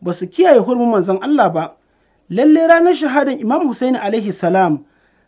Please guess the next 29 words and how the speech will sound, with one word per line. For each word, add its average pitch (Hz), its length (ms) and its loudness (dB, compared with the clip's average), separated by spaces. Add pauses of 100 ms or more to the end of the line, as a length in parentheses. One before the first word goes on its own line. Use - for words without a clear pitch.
rana 285 500 2
ce 262 300 -4
da 214 140 -6
aka 247 160 -4
hana 285 240 0
iyalan 208 340 -2
gidan 277 220 -4
manzon 220 300 -2
Allah 208 320 -2
ruwan 240 240 -2
sha, 208 280 -2 (480)
don 277 240 0
haka 214 380 -2
so 226 180 -6
kasance 208 480 -8
cikin - 280 -10
matsanancin 208 540 -4
kishin 277 260 -6
ruwa. 165 280 -2 (760)
Hawayensu 269 640 0
ya 302 80 -4
kwarara, 214 580 2 (540)
aka 277 180 -4
kaskantar 320 640 -2
da 247 80 -2
maɗaukaka 247 640 0
a 277 60 -8
filin 285 300 0
Karbala, 214 560 -2